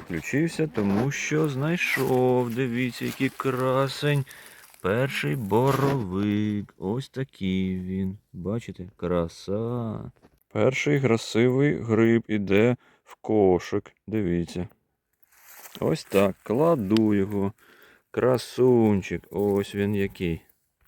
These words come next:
А глянув поряд з тим, що знайшов до цього, ще один сховався. Отакий грибочок. Ходив, ходив і трапився такий грибок. Підберезовик.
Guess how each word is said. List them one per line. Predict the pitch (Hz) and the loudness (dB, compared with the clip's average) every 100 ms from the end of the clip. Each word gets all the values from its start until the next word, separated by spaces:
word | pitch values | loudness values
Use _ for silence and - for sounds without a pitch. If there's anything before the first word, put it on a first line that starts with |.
| _ | _
А | 98 | -14
глянув | 104 110 113 135 135 123 117 - _ | -10 -6 -2 0 0 -2 -4 -16 _
поряд | - 101 131 151 - - | -2 2 4 2 0 -12
з | - | -16
тим, | - 160 156 | -6 -4 -4
що | - | -4
знайшов | 151 156 156 - 156 147 | -4 -4 -4 -4 -4 -2
до | 151 | -4
цього, | - 156 151 156 - - - - | -4 -4 -2 -4 -6 -20 -20 -16
ще | - 151 | -6 -2
один | 151 139 143 | 0 0 0
сховався. | 139 143 131 131 135 - 127 | -2 -4 -2 0 0 -4 -6
Отакий | 131 139 123 - 120 | -6 -6 -8 -8 -6
грибочок. | 117 101 90 90 92 - - _ _ _ _ _ | -4 -4 -4 -4 -4 -6 -14 _ _ _ _ _
Ходив, | - 117 113 127 | -12 -8 -4 -4
ходив | 120 107 95 95 147 160 - | -2 -2 0 2 0 0 -4
і | |
трапився | - - 113 139 156 - 160 | -8 -4 -4 -4 -6 -6 -8
такий | 127 - 117 139 | -8 -6 -4 -2
грибок. | 143 143 95 95 95 - _ _ _ _ | 0 0 0 0 -2 -4 _ _ _ _
Підберезовик. | - 139 135 147 107 107 104 107 107 104 | -8 -4 2 4 4 2 0 0 0 -2